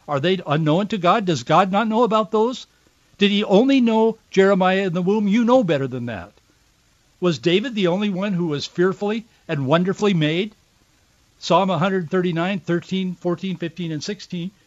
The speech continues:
It talks about that. Many of us, most of us probably, are familiar with that. The psalmist wrote, "For you formed my inward parts.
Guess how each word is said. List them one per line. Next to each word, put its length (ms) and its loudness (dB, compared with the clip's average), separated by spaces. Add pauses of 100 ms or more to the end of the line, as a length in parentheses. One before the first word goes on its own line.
(360)
It 100 -14
talks 300 -4
about 300 -4
that. 240 -6
Many 200 -2
of 60 -4
us, 220 -8
most 280 -4
of 100 0
us 120 -6
probably, 560 -4 (420)
are 140 0
familiar 480 -2
with 160 -6
that. 280 -6 (680)
The 80 -8
psalmist 420 0
wrote, 240 0
"For 80 -2
you 180 -2
formed 360 -4
my 140 -2
inward 420 -2
parts. 580 -8